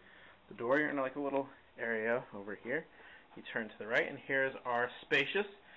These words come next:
but not so spacious bathroom with a sink right over here and our very tiny shower. Rotating to the left now of the shower area,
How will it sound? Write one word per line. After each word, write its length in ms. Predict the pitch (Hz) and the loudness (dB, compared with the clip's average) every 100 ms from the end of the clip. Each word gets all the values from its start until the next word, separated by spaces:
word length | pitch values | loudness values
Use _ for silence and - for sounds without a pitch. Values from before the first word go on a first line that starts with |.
| - - | -18 -10
but 80 | 131 | -2
not 160 | 131 - - | -2 -2 -2
so 80 | 120 | -4
spacious 360 | - 117 - 143 - | -2 -2 -2 -6 0
bathroom 540 | - - - 104 107 - - - - - - - | 2 2 0 -10 -12 -16 -20 -20 -20 -20 -20 -18
with 80 | 113 | -16
a 200 | - - | -16 -2
sink 140 | 156 202 - - - - - - - - | -2 -2 -10 -20 -20 -20 -20 -20 -20 -8
right 280 | 113 113 110 | -2 0 2
over 180 | 107 107 | 0 -2
here 280 | - 269 - - - - - - - - - - - - - - - - - - - - - - 104 101 104 | -4 -4 -4 -16 -20 -20 -20 -20 -20 -20 -20 -20 -20 -20 -20 -20 -20 -20 -20 -20 -20 -20 -20 -20 -16 -12 -12
and 120 | 104 | -10
our 280 | 101 101 104 - - | -8 -6 -8 -14 -14
very 300 | 107 104 104 104 | -6 -4 -4 -6
tiny 300 | - 104 104 - - | -8 -6 -10 -10 -6
shower. 340 | 117 110 101 98 - - - | -4 -4 -4 -8 -14 -14 -2
Rotating 420 | 135 131 147 131 | 0 2 -2 -2
to 80 | 127 123 | -6 -4
the 40 | |
left 280 | 120 151 - | 0 0 2
now 260 | 135 135 | 2 4
of 80 | 127 | 2
the 60 | 123 - | 0 0
shower 220 | 143 135 | 2 6
area, 380 | 139 135 156 190 | 6 6 4 0